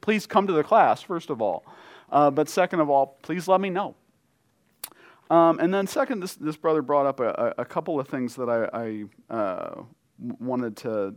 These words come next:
to just address quickly. He, um, he asked me, uh, "So do, do you think that the rapture will happen in your lifetime?" Um, and boy, that's a loaded question, right? Um, 'cause I don't know how long I'm gonna live,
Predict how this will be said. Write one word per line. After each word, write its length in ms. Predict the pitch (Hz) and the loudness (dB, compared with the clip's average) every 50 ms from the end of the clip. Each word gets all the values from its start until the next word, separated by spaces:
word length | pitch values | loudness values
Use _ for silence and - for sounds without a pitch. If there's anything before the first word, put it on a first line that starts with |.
| - | -14
to 140 | - - 110 | -14 -12 -12
just 240 | 104 - 123 - - | -10 -10 -10 -10 -10
address 380 | 113 92 - 117 113 110 - | -10 -8 -4 -4 -4 -4 -6
quickly. 440 | - - 151 139 139 - 127 117 113 - - - - - - - - - _ _ | -8 -8 -6 -6 -6 -6 -6 -6 -6 -8 -16 -20 -20 -20 -20 -20 -20 -20 _ _
He, 480 | - 165 160 156 151 143 139 139 143 _ _ _ _ | -8 -6 -4 -4 -6 -6 -8 -12 -16 _ _ _ _
um, 640 | - 127 123 120 113 110 107 98 98 107 110 123 - _ _ _ _ _ - - _ | 0 0 2 2 2 2 0 -2 -4 -10 -14 -16 -20 _ _ _ _ _ -20 -20 _
he 200 | - 139 156 147 | -10 -4 0 2
asked 260 | 151 160 165 - - | 2 2 2 0 -4
me, 320 | 170 151 139 135 123 113 117 - _ | -4 -2 -2 -4 -6 -8 -12 -16 _
uh, 180 | - 127 127 117 | -4 -2 -2 -2
"So 280 | 127 - - 165 151 131 | -4 -2 -2 -2 -2 -2
do, 220 | 120 147 175 165 - - | -4 -8 -10 -10 -12 -16
do 120 | 131 123 147 | -16 -12 -10
you 120 | 165 170 | -10 -10
think 280 | - - 180 175 170 - | -6 -4 -4 -4 -2 -4
that 140 | 160 147 135 | -6 -6 -6
the 80 | - 127 | -4 -2
rapture 440 | 117 131 135 135 135 - - 143 | 0 2 2 2 0 -4 -6 -6
will 140 | 127 120 113 | -4 -4 -6
happen 340 | 110 139 127 127 - 143 123 | -4 -4 -4 -4 -4 -4 -4
in 120 | 123 120 | -4 -2
your 140 | 117 110 107 | -2 -2 -2
lifetime?" 600 | 104 110 127 120 117 - - 127 95 92 98 117 _ _ _ _ _ _ _ _ _ - - - _ _ _ _ _ _ _ - | -2 0 -2 -2 -2 -6 -8 -8 -8 -8 -10 -14 _ _ _ _ _ _ _ _ _ -20 -20 -20 _ _ _ _ _ _ _ 0
Um, 480 | 135 135 123 120 120 113 110 113 117 - _ _ _ _ | 2 4 4 4 4 2 0 -4 -8 -10 _ _ _ _
and 120 | 135 139 | -6 0
boy, 160 | 160 175 170 | 4 4 6
that's 220 | 151 160 156 - - | 8 8 6 6 4
a 40 | 156 | 0
loaded 380 | 139 139 139 143 139 135 117 | 2 2 2 0 0 -4 -6
question, 520 | - - 151 143 135 - - 127 104 98 113 | 0 2 2 2 2 -2 -8 -10 -10 -10 -8
right? 400 | 127 131 131 135 135 147 151 147 - _ | -4 -2 0 0 2 0 -2 -2 -6 _
Um, 320 | - 131 131 131 123 120 123 | -4 -2 0 0 -2 -2 -6
'cause 300 | - - - 135 - 139 | -8 -10 -12 -6 0 2
I 100 | 135 139 | 2 2
don't 160 | 139 131 131 | 2 0 -2
know 60 | 131 | -4
how 160 | 131 143 143 | -2 0 0
long 180 | 139 139 139 135 | 2 2 2 2
I'm 140 | 135 127 135 | 2 0 0
gonna 180 | 139 135 127 | -2 -2 0
live, 320 | 131 147 165 175 139 113 | 2 4 6 6 4 4